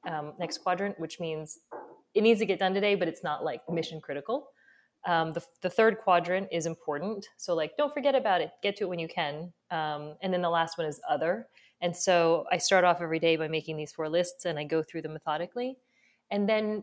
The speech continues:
when, um, people ask me for their time or invite me to things, if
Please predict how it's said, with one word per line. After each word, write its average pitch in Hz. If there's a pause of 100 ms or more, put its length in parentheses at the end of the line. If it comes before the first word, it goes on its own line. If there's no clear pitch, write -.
when, 208
um, 190 (140)
people 240
ask 170
me 247
for 247
their 254
time 269 (100)
or 175
invite 170
me 202
to 208
things, 196
if 180